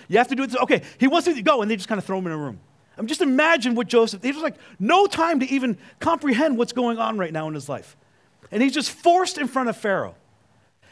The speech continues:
And he gets before Pharaoh, and Pharaoh <clears throat> begins to tell him this. Pharaoh says to Joseph,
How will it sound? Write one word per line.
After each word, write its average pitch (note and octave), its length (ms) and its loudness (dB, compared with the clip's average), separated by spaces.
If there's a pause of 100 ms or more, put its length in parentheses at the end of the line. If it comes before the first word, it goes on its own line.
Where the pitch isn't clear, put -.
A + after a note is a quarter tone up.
And A#3 100 4
he B3 80 2
gets D#4+ 240 2
before D#4 280 0
Pharaoh, F#3+ 500 2 (360)
and G#3+ 140 -2
Pharaoh C#4+ 380 4 (100)
<clears throat> F3+ 420 -4
begins A#3+ 340 -2
to A3+ 60 -6
tell A3 180 0
him G#3+ 80 -2
this. E3+ 140 -4
Pharaoh B3 300 2
says A#3 300 -2
to A3+ 80 -10
Joseph, D#3 480 -6